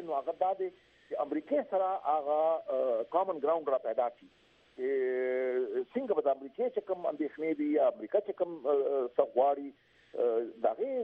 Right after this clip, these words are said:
د امریکې تشویش چې کوم دی، که د هغې ازاله پاکستان وکړي او کوم هغې غوښتنې کړې دي، هغې باندې پاکستان به سره خبرې وکړي. زما په خیال باندې دغه ډېره مهمه ده.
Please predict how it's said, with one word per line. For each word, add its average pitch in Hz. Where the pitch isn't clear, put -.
د 170
امریکې 151
تشویش 156
چې 147
کوم 131
دی، 127
که 127
د 107
هغې 139
ازاله 156
پاکستان 143
وکړي 139
او 113
کوم 120
هغې 131
غوښتنې 135
کړې 143
دي، 131
هغې 143
باندې 139
پاکستان 127
به 123
سره 95
خبرې 117
وکړي. 117
زما 151
په 233
خیال 247
باندې 226
دغه 226
ډېره 202
مهمه 123
ده. 82